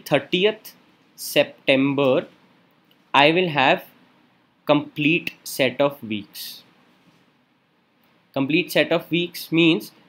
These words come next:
that if first January was a Monday, then thirtieth September would definitely be a Sunday. If you even count the total number of days here,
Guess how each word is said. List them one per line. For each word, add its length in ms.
that 260
if 320
first 260
January 500
was 280
a 60
Monday, 680
then 420
thirtieth 460
September 760
would 180
definitely 680
be 360
a 80
Sunday. 500
If 160
you 200
even 260
count 280
the 80
total 300
number 280
of 160
days 400
here, 400